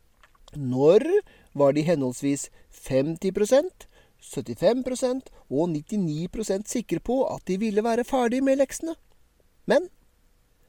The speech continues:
bare tretten prosent,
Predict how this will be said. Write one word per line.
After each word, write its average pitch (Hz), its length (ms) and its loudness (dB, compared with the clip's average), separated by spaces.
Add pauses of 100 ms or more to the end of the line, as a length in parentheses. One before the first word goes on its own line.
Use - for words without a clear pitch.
(200)
bare 160 480 4 (560)
tretten 139 400 -2
prosent, 285 480 -4